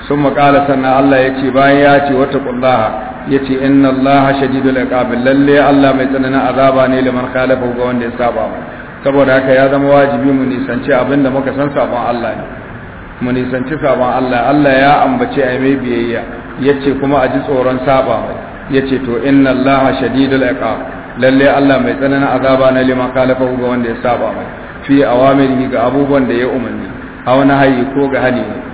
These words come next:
Falyan-, fal-, falyantabi al-aqil, mai hankali ya farka li nafsi ga kai ne. Mai hankali ya farka da kyau, ya lura da halin da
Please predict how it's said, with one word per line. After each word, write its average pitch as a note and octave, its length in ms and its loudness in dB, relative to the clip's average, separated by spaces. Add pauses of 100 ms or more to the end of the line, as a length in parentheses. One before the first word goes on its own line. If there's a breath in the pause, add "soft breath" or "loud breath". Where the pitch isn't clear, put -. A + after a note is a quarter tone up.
(240)
Falyan-, C#3 480 4
fal-, C3+ 320 2
falyantabi C#3 640 2
al-aqil, B2 400 -2
mai A#2+ 160 -2
hankali C3 400 0
ya B2+ 100 -2
farka B2+ 380 -2
li A2+ 100 -4
nafsi B2+ 380 -4
ga A2+ 80 -4
kai A2+ 160 -2
ne. G2+ 160 -10 (400)
Mai B2 160 0
hankali D3+ 480 4
ya C3 80 2
farka C#3+ 320 2
da A#2+ 160 0
kyau, B2 160 -2
ya A#2+ 80 0
lura B2 300 0
da D3+ 180 4
halin C#3 240 4
da C3 80 2